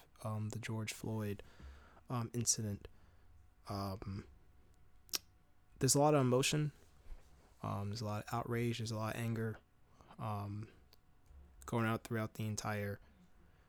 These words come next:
nation, and, uh, rightfully so, because as an African-American male, you're pretty much at this point, you're supposed to pretty much put your foot down, if it hasn't already been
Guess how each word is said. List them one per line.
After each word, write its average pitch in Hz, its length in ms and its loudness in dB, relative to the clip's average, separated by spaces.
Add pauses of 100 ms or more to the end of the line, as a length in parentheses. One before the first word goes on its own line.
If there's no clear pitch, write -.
(320)
nation, 107 440 2 (420)
and, 104 220 0
uh, 98 160 -2
rightfully 117 320 0
so, 104 340 2 (160)
because 104 640 0 (1400)
as 120 360 0
an 117 160 -2
African-American 127 720 0
male, 107 380 -2 (2000)
you're 113 320 0 (160)
pretty 151 180 4
much 143 160 4
at 127 60 2
this 135 160 4
point, 120 240 0
you're 117 80 0
supposed - 240 2
to 120 80 0
pretty 117 220 0
much 113 180 -2
put - 180 0
your 110 120 0
foot - 340 -6
down, 110 380 -4 (800)
if 139 120 6
it 131 100 10
hasn't 135 280 4
already 120 320 0
been 110 420 -2